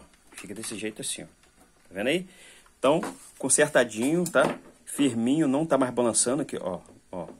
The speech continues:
tá vendo aqui, ó? Não tá mais balançando, ó. Ó. Não, não balança mais e tá aí. Você recuperou e aprendeu a recuperar aqui comigo em nosso canal. Um abraço e tchau. Você aprendeu aqui como recuperar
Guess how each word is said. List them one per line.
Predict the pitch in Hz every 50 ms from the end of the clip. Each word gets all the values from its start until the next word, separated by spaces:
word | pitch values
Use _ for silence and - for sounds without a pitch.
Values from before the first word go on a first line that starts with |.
| _ _ -
tá | 80
vendo | 87 104 98
aqui, | 98 - 131
ó? | 113 92
Não | 98 113 123
tá | - 117
mais | 110 104 107
balançando, | 95 101 101 92 92 - 98 107 127 135 131 -
ó. | - 90 85 - _ _ - - - - - 110 - - - - - - - - - _ - - - - - -
Ó. | 90 - - - - - _ _ _ _ _ _ _ _ _ - - - - _ _ _
Não, | 92 101 117 131 - _ -
não | 95 98 95 120 131
balança | 135 123 107 101 101 - 131
mais | 127 131 135 143 151 143 131
e | 131
tá | - 175
aí. | 185 156 143 147 - _ _ - - - _ _ _
Você | - 107 - - 139 143
recuperou | 135 143 143 - 170 - 190 190 175 147 156 165 196 - - - - -
e | - 156
aprendeu | 147 - - 170 165 135 131 143
a | 151
recuperar | 151 147 - 160 - 175 151 139 131
aqui | 127 - 143
comigo | - - 170 131 117 120 127 - 156
em | 165 165
nosso | 101 95 - 90 - -
canal. | - 160 165 165 98 78 - - - - - - _
Um | - 135 160
abraço | 151 98 90 104 110 117 131 - - - - -
e | 107 92
tchau. | - - - - 147 131 98 92 90
Você | 92 - -
aprendeu | 110 - - 135 135 127 131 135
aqui | 135 135 -
como | 156 - - 151 170 196 208 190
recuperar | 160 151 143 - - 165 - 220 185 131 104 110 127 139